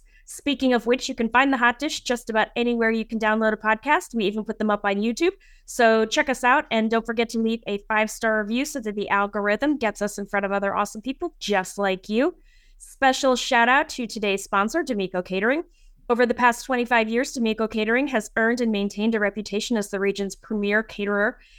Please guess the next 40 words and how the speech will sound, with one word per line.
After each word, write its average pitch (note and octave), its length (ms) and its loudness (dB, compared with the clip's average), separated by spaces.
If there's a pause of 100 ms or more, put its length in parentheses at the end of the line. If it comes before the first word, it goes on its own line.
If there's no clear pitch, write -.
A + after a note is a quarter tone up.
(200)
They've A#3 180 6
orchestrated B3+ 580 2
more A3+ 160 2
than G#3+ 160 -2
seventy C4+ 360 -2
thousand B3 440 2
events, G#3+ 380 0
and F#3+ 220 -6
year C#4 200 0
after C#4+ 260 0
year, A#3+ 300 2
they A3 140 0
have G#3 300 -4
been F#3 200 -2
caterer C4+ 560 -2
of - 140 -12
choice - 560 -4 (360)
for - 80 0
the G#3 80 0
most G3+ 180 2
significant A3+ 600 -2
cultural, C4+ 440 0
corporate, A#3+ 560 -2
and G3+ 200 -4
philanthropic A3+ 640 2
events G3 420 -2
in F#3 160 -4
Minneapolis G3 600 0
and F#3 140 -4
Saint F#3+ 240 -6
Paul. E3+ 240 -4 (540)
With A3+ 240 2
me B3 80 0
today A3+ 340 2
is A3 200 -2
Mike F#3 180 0
Newlin C4 540 4 (160)
of F#3 360 0 (240)
T C#4+ 200 -4
J B3 400 2